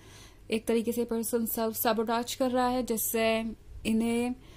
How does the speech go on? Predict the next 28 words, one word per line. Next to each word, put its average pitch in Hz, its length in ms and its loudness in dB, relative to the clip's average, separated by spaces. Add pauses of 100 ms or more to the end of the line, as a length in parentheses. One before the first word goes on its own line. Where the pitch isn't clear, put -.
(200)
खुद 214 160 0
को 247 100 6
बचाना 233 380 2
है 269 180 4
और 247 140 4
उन्हें 240 140 2
लगता 233 300 0
है 240 120 4
कि 247 300 0
इसका 233 400 -2
सोर्स 214 500 2
आप 190 240 -2
ही 233 120 0
हैं, 254 260 -2
इसके 226 260 0
लिए 254 240 4
ये 240 60 4
डेस्परेट 233 500 0
है, 233 180 0
मगर, 214 420 2
अ, 214 220 4 (600)
अभी 226 220 4
भी 262 120 4
आगे 233 220 4
बढ़ 226 160 2
नहीं 240 160 4
पा 233 180 2
रहे 240 200 -2